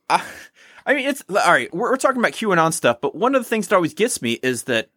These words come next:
so many of them, they believe that there are things like, uh,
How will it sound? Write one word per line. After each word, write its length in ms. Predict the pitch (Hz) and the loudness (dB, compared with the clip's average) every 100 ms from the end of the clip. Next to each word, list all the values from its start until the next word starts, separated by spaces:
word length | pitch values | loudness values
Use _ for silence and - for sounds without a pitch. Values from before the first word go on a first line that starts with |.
| _ _ | _ _
so 260 | - - 277 | -6 -4 -2
many 180 | 269 | 0
of 120 | 233 220 | 0 0
them, 180 | 190 | -4
they 140 | 175 175 | 2 0
believe 640 | 160 175 143 147 156 151 | 0 -4 0 0 0 0
that 180 | 143 - | -4 -4
there 180 | 135 135 | 0 2
are 140 | 127 | 2
things 400 | 120 131 131 123 | 0 -4 -4 -4
like, 240 | 117 107 _ _ _ _ _ _ _ _ _ _ _ _ 113 | -4 -4 _ _ _ _ _ _ _ _ _ _ _ _ -4
uh, 520 | 113 110 113 110 | 0 2 4 4